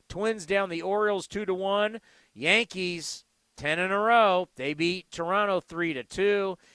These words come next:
And it was the Braves five, the Mets two, and the Astros shut out the Mariners three nothing. That is your out-of-town scoreboard. Now it's time for What's on Deck, presented by Ashby Lumber.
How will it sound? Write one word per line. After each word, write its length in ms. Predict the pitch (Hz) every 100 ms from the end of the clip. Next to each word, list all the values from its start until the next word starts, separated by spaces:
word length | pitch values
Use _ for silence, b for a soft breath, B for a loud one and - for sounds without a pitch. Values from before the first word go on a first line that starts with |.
| b b
And 140 | 131
it 40 | 147
was 220 | 147 -
the 100 | 131
Braves 420 | 156 180 190 165
five, 380 | 185 175 175 139
the 80 | 135
Mets 360 | 185 233 -
two, 480 | - 170 160 160 156 b b b
and 280 | 151 165
the 140 | 175 190 -
Astros 840 | 165 165 - 147 139 131 131 123 -
shut 440 | - - - 170 170
out 340 | 135 135 139 - _
the 220 | 131 143
Mariners 800 | 151 156 147 120 113 110 110 - _ _ _ -
three 540 | 143 147 139 135 135 _ 101
nothing. 480 | 123 143 123 98 76 _ _ _ _ _ _ _ _ _ _ _ _ - B B B
That 160 | 208 226
is 180 | 190 170
your 160 | 190
out-of-town 480 | 190 185 - 170 147
scoreboard. 640 | - 208 226 220 240 220
Now 200 | 208 190
it's 140 | 185 -
time 420 | 185 185 180 175
for 160 | 160
What's 280 | 156 185 -
on 140 | 185 160
Deck, 200 | 190 -
presented 300 | 156 180 170
by 140 | 170
Ashby 400 | 170 185 - 151
Lumber. 400 | 151 175 202 226